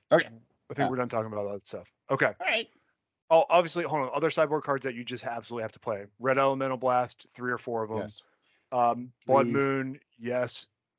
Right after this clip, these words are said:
Speaker 1: Two to
Speaker 2: I think
Speaker 1: three.
Speaker 2: one to two, maybe two, three. Depends on, depends on what you're walking into. Uh, and then Tranquility, I think, is like a,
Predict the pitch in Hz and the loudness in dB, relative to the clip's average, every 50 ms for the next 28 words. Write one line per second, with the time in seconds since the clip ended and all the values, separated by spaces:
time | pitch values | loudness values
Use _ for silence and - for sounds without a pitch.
0 | - - - - - 117 113 107 107 120 135 135 139 147 135 107 104 113 120 127 | -16 -14 -12 -8 -8 -6 -6 -4 -2 -2 -2 0 0 0 -2 -2 -2 -4 -2 0
1 | 135 135 135 135 123 - - - - 120 120 120 123 123 123 120 - 117 113 117 | 0 0 0 -2 -6 -8 -8 -6 -4 -2 0 0 0 0 -2 -2 -4 -6 -8 -8
2 | 120 - - 127 120 - - 113 110 110 110 107 110 113 107 - - 147 151 151 | -10 -8 -6 -6 -6 -6 -8 -10 -8 -6 -6 -6 -6 -6 -6 -6 -2 -2 0 0
3 | 143 156 147 135 127 - - - _ - - - 156 165 170 160 170 160 156 147 | 2 0 0 -2 -4 -10 -14 -20 _ -16 -6 -2 -2 0 2 0 0 0 -2 -2
4 | 147 147 139 135 127 - 139 127 120 123 110 - 101 92 95 98 _ _ _ _ | -2 0 0 0 0 -2 -4 -14 -14 -14 -14 -16 -16 -16 -18 -20 _ _ _ _
5 | _ _ _ _ _ _ _ - 139 127 127 131 135 131 127 131 131 127 127 131 | _ _ _ _ _ _ _ -2 0 2 2 2 0 0 -2 0 0 0 -2 -4
6 | - - 151 143 135 - 143 143 143 147 143 147 139 127 - 139 123 127 113 123 | -4 -4 -4 -4 -4 -2 0 2 2 2 2 0 -2 -2 -4 -6 -6 -4 -4 -4
7 | 117 113 113 113 120 | -4 -4 -6 -6 -8